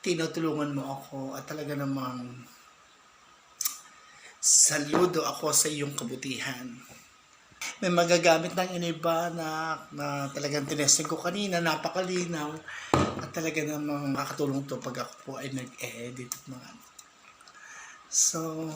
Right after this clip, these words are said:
yeah. Tuwan-tuwa po ako. Talaga napakaganda po ng unang araw ng aking Disyembre. Thank you, thank you, thank you. At, mm, lagi ka mag-iingat. At sana'y makatulong ka pa sa ibang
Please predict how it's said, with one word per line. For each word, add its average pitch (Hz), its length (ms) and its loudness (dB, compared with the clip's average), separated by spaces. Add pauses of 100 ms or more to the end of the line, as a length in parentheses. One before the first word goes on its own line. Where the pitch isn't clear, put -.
(100)
yeah. 233 580 -2
Tuwan-tuwa 233 460 6
po 226 260 6
ako. 196 240 -6
Talaga 190 220 0
napakaganda 170 560 -2
po 170 160 -4
ng 165 320 -4
unang 170 240 -4
araw 147 260 0
ng 156 160 -4
aking 170 220 -6
Disyembre. 143 840 -2 (540)
Thank 302 260 8
you, 285 80 6
thank 277 320 10
you, 285 100 6 (120)
thank 262 420 8
you. 254 240 6 (1300)
At, 202 260 10
mm, 185 540 2
lagi 185 240 6
ka 190 80 6
mag-iingat. 185 920 2 (680)
At - 80 -2
sana'y 185 380 6
makatulong 175 480 2
ka 165 100 -2
pa - 140 2
sa - 260 4
ibang 156 220 -2